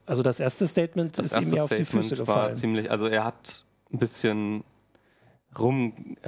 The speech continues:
Speaker 2: rumgeeiert, hat
Speaker 1: Ja.
Speaker 2: er einfach. Also man muss dann gleich sagen, irgendwie, das hier ist, das ist absolut eine Katastrophe, was passiert ist, das tut uns schrecklich leid, wir schauen uns das an. Äh, also man muss klar kommunizieren und nicht
Speaker 1: Mhm.
Speaker 2: irgendwie so sagen, „Ja, das ist ein bisschen blöd, der wurde halt umgesetzt“ und so. Und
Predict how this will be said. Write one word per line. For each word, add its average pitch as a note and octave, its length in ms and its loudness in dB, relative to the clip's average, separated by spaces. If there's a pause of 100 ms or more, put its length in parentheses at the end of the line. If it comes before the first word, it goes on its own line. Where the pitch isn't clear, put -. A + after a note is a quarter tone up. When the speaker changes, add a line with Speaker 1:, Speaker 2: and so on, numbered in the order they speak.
Speaker 2:
rumgeeiert, G2+ 600 2
hat D#3 80 4
Speaker 1:
Ja. C#3+ 140 6
Speaker 2:
er B2+ 60 2
einfach. G#2+ 280 0
Also G#2+ 500 0
man A#2 140 2
muss B2+ 180 -6
dann A2+ 160 2
gleich A2 220 0
sagen, A2 340 2
irgendwie, A2 500 0
das G#2+ 220 -2
hier G#2 200 2
ist, - 400 -8
das - 160 -16
ist - 60 -16
absolut - 320 -6
eine A2 80 2
Katastrophe, - 460 0
was A#2+ 160 2
passiert A2+ 320 0
ist, - 140 -6
das G#2+ 100 -6
tut A2+ 160 0
uns G#2 160 0
schrecklich - 360 -2
leid, A2+ 420 2 (400)
wir A2+ 100 2
schauen A2+ 240 0
uns A2+ 160 -6
das G#2 160 -4
an. A#2+ 380 0
Äh, G#2+ 320 0
also A2 180 0
man A#2+ 140 4
muss C3 160 -4
klar A#2+ 260 2
kommunizieren A2+ 640 0
und G#2 80 0
nicht G#2+ 140 -4
Speaker 1:
Mhm. A#2 60 4
Speaker 2:
irgendwie A2 200 2
so G#2 140 -2
sagen, G#2 360 0
„Ja, G2 160 2
das G2+ 160 -6
ist A2 160 -10
ein G#2+ 40 -6
bisschen A2 280 -2
blöd, G#2+ 240 2
der G2+ 120 0
wurde G#2+ 180 0
halt G#2+ 140 0
umgesetzt“ A2+ 640 0
und G#2+ 80 -2
so. G#2+ 280 0
Und G2+ 160 -4